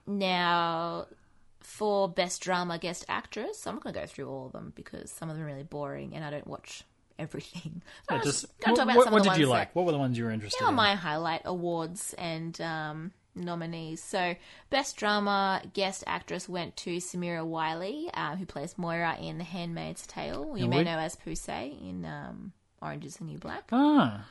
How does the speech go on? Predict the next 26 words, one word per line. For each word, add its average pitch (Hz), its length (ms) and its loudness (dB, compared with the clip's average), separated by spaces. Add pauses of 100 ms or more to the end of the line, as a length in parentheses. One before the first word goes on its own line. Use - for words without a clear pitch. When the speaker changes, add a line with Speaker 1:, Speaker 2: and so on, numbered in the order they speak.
(140)
Speaker 1:
Yeah, 202 380 0
so 220 240 0
she 240 320 -4
won, 180 280 0
which 180 120 -8
I 180 120 0
thought 180 360 -4
was 170 220 -6
great, 160 300 -6
'cause 190 160 -6
I 220 200 6
really 214 200 0
liked 151 300 -4
seeing 170 300 -6
her 156 180 -6
character, 147 680 -6 (1080)
um, 156 300 0
have 170 240 -4
this 160 160 -6
whole 156 360 -4
other 160 320 4 (120)
experience, 160 1080 -6 (140)
um, - 320 -10
to, - 120 -12
you - 200 -10
know, - 120 -10